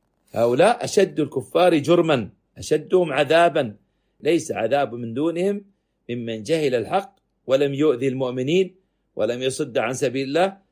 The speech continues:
كهؤلاء. فمن الكفار من تجتمع في حقه الجهات الثلاث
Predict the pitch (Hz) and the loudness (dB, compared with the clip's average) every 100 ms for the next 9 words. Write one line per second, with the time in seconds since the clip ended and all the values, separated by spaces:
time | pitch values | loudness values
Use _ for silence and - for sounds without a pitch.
0 | _ - 113 120 110 110 107 - _ _ | _ -10 -4 -2 0 0 0 -4 _ _
1 | _ _ _ - 107 120 107 104 - 147 | _ _ _ -10 -6 -6 -6 -8 -2 2
2 | 180 139 101 135 135 - 165 165 113 127 | 2 2 -4 -4 -4 2 2 2 -4 -6
3 | 120 156 170 151 139 110 104 131 143 123 | -4 -4 -4 -2 -2 -2 -2 2 2 0
4 | - 107 95 92 - | -4 -4 -4 -6 -12